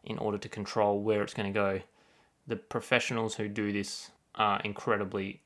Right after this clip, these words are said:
amazing to watch. Probably when this fifteen eleven stone was being used, there was a little bit less control and probably a little bit less skill. Um,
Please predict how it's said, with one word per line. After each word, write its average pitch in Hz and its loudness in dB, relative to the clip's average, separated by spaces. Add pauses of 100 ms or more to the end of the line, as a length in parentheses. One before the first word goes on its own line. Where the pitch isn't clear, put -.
(120)
amazing 95 -4
to 107 -8
watch. - -6 (480)
Probably 170 4
when 135 4
this - 0 (340)
fifteen 131 0
eleven 113 6
stone 104 2
was 101 -2
being 101 0
used, 117 -2
there 120 2
was 110 4
a 113 6
little 143 4
bit 160 4
less 120 6
control 123 2
and 131 -6
probably 143 8
a 120 6
little 117 2
bit 110 2
less 104 0
skill. 107 -2 (880)
Um, 101 -2